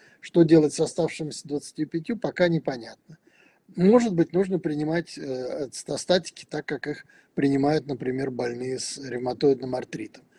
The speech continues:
Может быть, колхицин. Нужно изучать место плазмофереза, сочетание. Э, не, ну, в общем, нужно этим дальше заниматься. Мы, собственно говоря, на это и, э, э, и планировали. Я хочу сказать, что мы вообще-то хорошо знаем разные вирус-ассоциированные заболевания.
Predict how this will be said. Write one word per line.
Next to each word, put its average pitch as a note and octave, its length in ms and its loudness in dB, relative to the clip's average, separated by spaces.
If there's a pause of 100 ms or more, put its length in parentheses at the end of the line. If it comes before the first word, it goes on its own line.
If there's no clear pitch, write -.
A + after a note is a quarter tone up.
(260)
Может F#3+ 280 6
быть, F3+ 160 4
колхицин. C#3 640 -2
Нужно F3 280 0
изучать D3 420 0
место C#3+ 340 -8
плазмофереза, C#3 720 0
сочетание. D#3+ 720 -4 (560)
Э, D3 140 -4
не, D#3+ 240 4
ну, G#3+ 520 -2
в F#3+ 80 0
общем, F#3 320 2 (120)
нужно F#3+ 260 6
этим E3+ 300 2
дальше E3+ 280 6
заниматься. E3 560 0
Мы, D#3 140 -4
собственно D3 380 -10
говоря, C#3+ 200 -4
на C#3 160 -14
это C3+ 220 -16 (560)
и, D3 140 0
э, - 20 0 (540)
э, D3 720 -2
и - 20 0
планировали. D#3 540 4 (520)
Я F#3+ 140 6
хочу - 220 2
сказать, A3+ 400 6
что G#3 140 -2
мы G3+ 80 4
вообще-то G#3 420 0
хорошо F#3+ 380 2
знаем D3+ 440 0
разные C#3 380 -2
вирус-ассоциированные C#3 1040 -2
заболевания. F3 640 -2